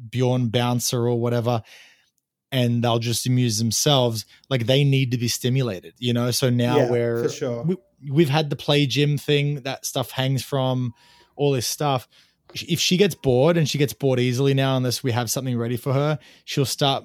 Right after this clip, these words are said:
Speaker 1: making cranky noises. She'll be like, "Uh, uh, uh," you know, like that. I'm not gonna do that too much.
Speaker 2: Yeah,
Speaker 1: It hurts
Speaker 2: yeah.
Speaker 1: my throat. But, like,
Speaker 2: <laughs>
Speaker 1: it's so fascinating to me that she's sitting there going, "Well, like, well, this isn't gonna cut it, Dad. Like, you need to, to show me the goods because I'm <laughs> upset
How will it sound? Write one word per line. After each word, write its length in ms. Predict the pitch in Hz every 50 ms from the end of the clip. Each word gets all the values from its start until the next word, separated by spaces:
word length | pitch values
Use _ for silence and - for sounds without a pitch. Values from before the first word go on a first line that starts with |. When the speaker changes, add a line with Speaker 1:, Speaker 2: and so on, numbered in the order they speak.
| -
Speaker 1:
making 440 | - 123 127 127 - - 127 120 113
cranky 380 | - - 135 127 123 113 131 127
noises. 600 | 120 120 113 120 135 135 160 190 208 214 196 -
She'll 160 | - 151 135
be 60 | 127
like, 200 | 127 127 117 - - 120
"Uh, 800 | 131 139 139 143 147 151 160 165 165 170 165 160 160 160 160 156 - - _ _ _ _ _ _ _ _ _ _ _ _ - -
uh, 880 | 131 143 147 156 165 165 165 175 175 180 180 185 185 185 185 185 175 160 - - -
uh," 160 | 165 180 190 151
you 100 | 156 147
know, 80 | 143 139
like 120 | 131 127
that. 200 | 123 127 131 120 -
I'm 60 | 127
not 80 | 123 120
gonna 120 | 120 120
do 80 | 117 120
that 140 | 120 104 -
too 100 | 175 151
much. 120 | 151 151
Speaker 2:
Yeah, 100 | 139 131
Speaker 1:
It 40 | 127
hurts 120 | 127 120 117
Speaker 2:
yeah. 40 | 113
Speaker 1:
my 60 | 120
throat. 320 | - - 127 120 120 113 - _ - - - - _ -
But, 100 | 156 165
like, 160 | 165 151 - - - -
Speaker 2:
<laughs> 160 | - 127 - -
Speaker 1:
it's 280 | 214 151 120 160 - -
so 200 | - - 208 190
fascinating 560 | - - 165 175 165 - 208 208 196 185 165
to 140 | - - 165
me 180 | 160 160 156 143
that 140 | 156 147
she's 220 | 139 - - 139 -
sitting 200 | - 175 165 160
there 100 | 160 156
going, 300 | 143 151 147 147 151 147
"Well, 140 | 143 143 139
like, 220 | 143 139 131 - _ - - _ -
well, 120 | 143 151
this 180 | 147 175 165 -
isn't 220 | 202 170 185 185
gonna 180 | 165 165 151 139
cut 240 | - - 156 143 131
it, 100 | 113 98
Dad. 340 | 123 110 123 156 160 180 - -
Like, 240 | 135 131 113 -
you 140 | - 151 151
need 240 | 147 156 151 147 110
to, 120 | 131 131 123 -
to 120 | - - 135
show 300 | - - - 139 131 135
me 160 | 135 139 135
the 120 | 120 123 117
goods 320 | 107 127 131 120 110 107
because 340 | 107 123 117 - 127 123 117
I'm 220 | 127 127 127 123
<laughs> 60 | 127 117
upset 460 | 107 - - - - 156 139 - -